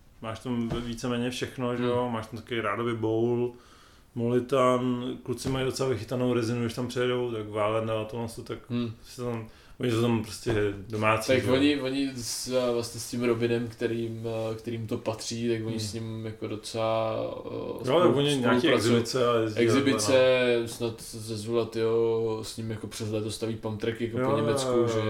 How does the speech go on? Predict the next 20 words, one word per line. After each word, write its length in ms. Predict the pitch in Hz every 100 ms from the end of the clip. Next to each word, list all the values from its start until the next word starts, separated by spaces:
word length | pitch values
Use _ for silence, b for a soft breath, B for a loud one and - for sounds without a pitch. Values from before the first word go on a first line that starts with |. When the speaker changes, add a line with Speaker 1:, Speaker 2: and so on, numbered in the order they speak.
| 107
Speaker 1:
jo, 120 | 107
Speaker 2:
to 80 | 104
se 80 | 117
to 60 |
Speaker 1:
to 60 | 110
je 80 | 110
Speaker 2:
docela 200 | 113 107
Speaker 1:
pravda. 60 |
Speaker 2:
jako 140 | 104 117
Speaker 1:
Hmm. 80 | 110
Speaker 2:
rozjelo. 380 | 117 113 - - B B B B B B - _ - _
Takže 480 | - 107 104 113 110
chápu, 400 | 104 113 110 120
my 100 | 117
jsme 140 | 110 120
tam 120 | 117
vlastně 220 | 117 117
před 140 | 110 113
dvěma 260 | 113 117
rokama, 500 | 110 107 120 135 143